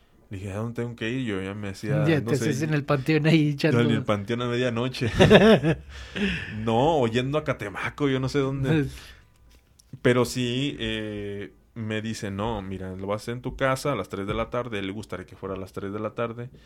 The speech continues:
Speaker 1: Eso era el jueves. Inmediatamente el viernes yo lo hice y me dice, "Y vas a sentir la presencia". Y le dije, "Bueno".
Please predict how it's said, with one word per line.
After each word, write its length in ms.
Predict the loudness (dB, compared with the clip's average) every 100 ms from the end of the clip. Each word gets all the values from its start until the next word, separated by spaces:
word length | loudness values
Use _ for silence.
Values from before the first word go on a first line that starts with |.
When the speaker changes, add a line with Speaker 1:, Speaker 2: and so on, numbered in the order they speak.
| -20 -20 _ _ _ _ _ _
Speaker 1:
Eso 240 | -6 0 0
era 120 | 0
el 60 | -4
jueves. 460 | -2 -2 -2 -8 -18 -20 -20 _ -16
Inmediatamente 640 | -12 -10 -10 -10 -10 -10
el 80 | -10
viernes 260 | -8 -10 -10
yo 80 | -10
lo 120 | -10
hice 200 | -12 -14
y 40 |
me 80 | -14
dice, 180 | -12 -10
"Y 80 | -10
vas 180 | -10
a 60 | -12
sentir 320 | -14 -16 -14
la 120 | -14
presencia". 500 | -14 -18 -18 -18 -20 _ _ _ _ _ _ _ _ _ _ _ _ -20 -20 -20 -20 -20 _ _ -12
Y 100 | -10
le 120 | -8
dije, 260 | -10 -12
"Bueno". 320 | -12 -12 -12